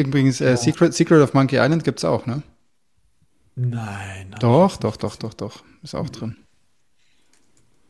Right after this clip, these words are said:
Speaker 1: Sehr, sehr krass. Ja,
Speaker 2: Okay.
Speaker 1: genau. Das ist jetzt wirklich ein kleiner Exkurs. Also eine Webseite, geht ihr drauf, mac O S eight dot app und dann bootet halt wirklich in so einem Bildschirm ein mac O S acht. Inklusive
Speaker 2: Ja, und ich frag mich,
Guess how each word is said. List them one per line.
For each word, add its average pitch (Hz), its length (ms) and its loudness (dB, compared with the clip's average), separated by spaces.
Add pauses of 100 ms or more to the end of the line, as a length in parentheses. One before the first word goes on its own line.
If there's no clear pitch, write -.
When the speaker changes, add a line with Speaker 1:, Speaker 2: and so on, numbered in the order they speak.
(640)
Speaker 1:
Sehr, 135 200 -2
sehr 131 160 0
krass. 123 340 -2
Ja, 123 120 2
Speaker 2:
Okay. 131 60 0
Speaker 1:
genau. 120 360 2
Das 120 340 -2
ist 139 160 -2
jetzt 135 200 0
wirklich 156 280 2
ein 131 80 -4
kleiner 139 260 2
Exkurs. 156 460 2
Also 127 160 2
eine 123 140 2
Webseite, 165 460 2
geht 135 160 0
ihr 127 80 2
drauf, 123 380 2
mac 139 280 0
O 127 80 0
S - 280 -2
eight 139 360 -2
dot 107 280 0
app - 380 -4
und 135 160 -2
dann 120 240 0
bootet 156 420 -2
halt 127 200 0
wirklich 135 340 -4
in 127 100 0
so 123 120 -2
einem 120 180 0
Bildschirm 160 640 -2 (640)
ein 131 500 0 (240)
mac 127 240 -2
O 139 60 0
S 151 180 -2
acht. - 380 -4 (760)
Inklusive 139 460 0
Speaker 2:
Ja, 147 60 2
und 147 60 4
ich 135 140 0
frag 135 220 -10
mich, - 160 -20